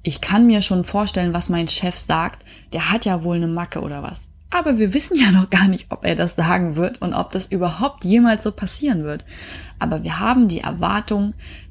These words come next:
dass unser Chef das sagen wird. Oder wir haben die Erwartung, dass, äh, dieser Tag, der, dass der Ausflug ganz herrlich werden wird und verknüpfen schon Emotionen damit.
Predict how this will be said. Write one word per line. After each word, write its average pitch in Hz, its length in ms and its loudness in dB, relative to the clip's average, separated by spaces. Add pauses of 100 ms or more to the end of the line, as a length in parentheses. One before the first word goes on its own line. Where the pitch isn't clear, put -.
(140)
dass 165 300 2
unser 165 320 -4
Chef - 320 -4
das - 260 -8
sagen - 400 -8
wird. - 260 -12 (380)
Oder 170 220 0
wir 170 140 -2
haben 214 200 2
die 175 140 0
Erwartung, 175 720 -2 (380)
dass, 170 460 0
äh, 113 500 -2
dieser 170 540 -4
Tag, 170 600 -4
der, 175 400 -2
dass - 340 -6
der - 160 0
Ausflug 190 540 0 (340)
ganz 180 380 2
herrlich 180 340 0
werden 165 300 0
wird 175 240 -6 (320)
und 170 160 -2
verknüpfen 240 560 2
schon 190 260 0
Emotionen - 640 -4
damit. - 380 -8